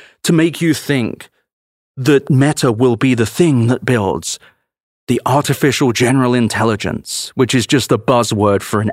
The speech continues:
A I that can have kind of human level intellect, despite the fact that most generative A I right now just makes shit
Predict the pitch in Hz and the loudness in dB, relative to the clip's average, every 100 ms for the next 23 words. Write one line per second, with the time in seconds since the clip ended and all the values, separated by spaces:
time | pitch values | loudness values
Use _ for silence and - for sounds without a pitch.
0 | - 107 101 95 98 90 - 101 95 - | -4 -2 -2 -2 -2 -4 -4 -4 -4 -8
1 | - _ - 104 95 92 - _ _ _ | -20 _ -4 -2 -2 -4 -10 _ _ _
2 | - 104 - 160 135 113 107 101 98 98 | -4 -4 0 0 2 2 0 0 -2 -2
3 | - - - - _ _ _ 147 - 165 | -2 -4 -4 -12 _ _ _ -8 0 0
4 | 147 127 123 - 110 92 _ _ _ 107 | 0 0 -2 0 -2 -2 _ _ _ -4
5 | 95 104 98 92 101 98 104 107 107 104 | -2 -2 -2 0 0 2 2 2 0 0
6 | 104 107 107 - 104 117 - - - 104 | 0 0 -4 -4 -2 -2 -4 -8 -4 -2
7 | 104 | -2